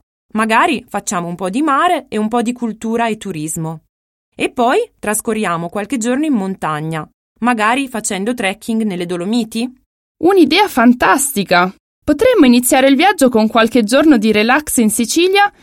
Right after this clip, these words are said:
Speaker 2: esplorando le spiagge e le città storiche come Siracusa e Catania.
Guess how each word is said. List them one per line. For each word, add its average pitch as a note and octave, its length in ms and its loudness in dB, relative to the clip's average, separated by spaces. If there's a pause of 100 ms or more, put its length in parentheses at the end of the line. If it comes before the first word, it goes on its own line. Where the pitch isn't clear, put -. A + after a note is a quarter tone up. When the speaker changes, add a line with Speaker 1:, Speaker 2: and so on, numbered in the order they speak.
(120)
Speaker 2:
esplorando B3 640 4
le G#3 120 0
spiagge C#4+ 680 0
e - 120 -2
le A#3 120 2
città B3+ 320 -2
storiche C#4 560 2
come G#3 300 0
Siracusa A#3+ 600 0
e - 80 0
Catania. F3 640 0